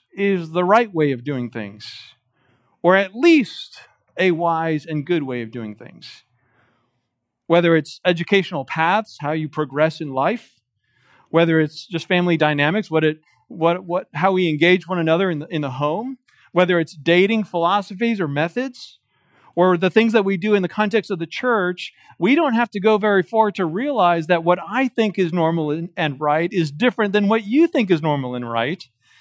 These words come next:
And it's definitely different than what a mature believer in Africa or Europe or Asia or South America thinks is normal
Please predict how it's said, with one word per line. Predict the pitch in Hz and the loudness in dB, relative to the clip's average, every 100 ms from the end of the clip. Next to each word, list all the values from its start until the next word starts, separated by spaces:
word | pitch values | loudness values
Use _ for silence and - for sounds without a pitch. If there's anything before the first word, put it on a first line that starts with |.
| _ _ _ - - _ | _ _ _ -20 -20 _
And | 208 220 | 2 2
it's | 214 | 2
definitely | 170 285 349 285 226 175 | 4 4 4 0 0 0
different | 185 190 208 185 | 0 0 -2 0
than | 202 202 196 | -2 -2 -2
what | 190 220 | 0 2
a | 202 | 2
mature | 202 190 247 | -2 0 -4
believer | 220 226 233 220 226 | -2 -2 0 2 2
in | 220 | 2
Africa | 220 269 294 214 180 165 | 0 -2 0 -2 2 2
or | 190 190 | 2 -2
Europe | 202 240 262 175 165 | 0 0 0 0 2
or | 202 196 | 4 4
Asia | 202 262 277 185 175 | 2 0 0 0 0
or | 170 185 | 0 0
South | 226 208 | 0 2
America | 226 269 339 220 175 | 4 4 4 2 2
thinks | 165 143 - | 0 -2 -6
is | - 156 151 | -4 -2 0
normal | 151 151 147 123 | -2 0 -2 -4